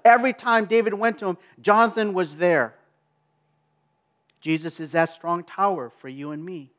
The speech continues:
In the same way that David went through hell, and Jonathan was there to help him through it, so Jesus helps us through all the difficulties, even hell, if we go through it.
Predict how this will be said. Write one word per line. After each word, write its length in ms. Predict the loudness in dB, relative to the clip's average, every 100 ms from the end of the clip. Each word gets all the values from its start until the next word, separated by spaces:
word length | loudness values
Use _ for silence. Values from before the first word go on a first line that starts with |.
| _ _ _ _ _ _ -10
In 80 | -4
the 80 | -2
same 260 | 2 2
way 160 | 2 4
that 380 | 4 2 -2 _ _ _ 2
David 340 | 4 4 2
went 240 | 2 0
through 200 | 0 0
hell, 600 | 2 2 4 6 4 0 _ _ _ _ _ _ _ _ _ _ _ _ _ _ _ _ _ -20
and 120 | -8
Jonathan 480 | -2 -2 -2 -8 -8
was 200 | -8 -4
there 180 | -4
to 120 | -4 -8
help 360 | -4 -4 -4
him 80 | -12
through 320 | -14 -8 -6
it, 80 | -6 _ _
so 300 | _ -4 -2
Jesus 440 | -2 -8 -12 -14 -12
helps 500 | -8 -8 _ _ _ _ 0
us 240 | 0 -2
through 240 | -18 -18 -6
all 300 | 4 6 6
the 100 | 4
difficulties, 720 | -2 -6 -12 -18 -16 -16 -20 -16
even 300 | -12 -10 -10
hell, 440 | 0 2 2 -2 _ _ -20
if 140 | -14
we 80 | -12
go 200 | -8 -8
through 340 | -8 -18 -16
it. 160 | -16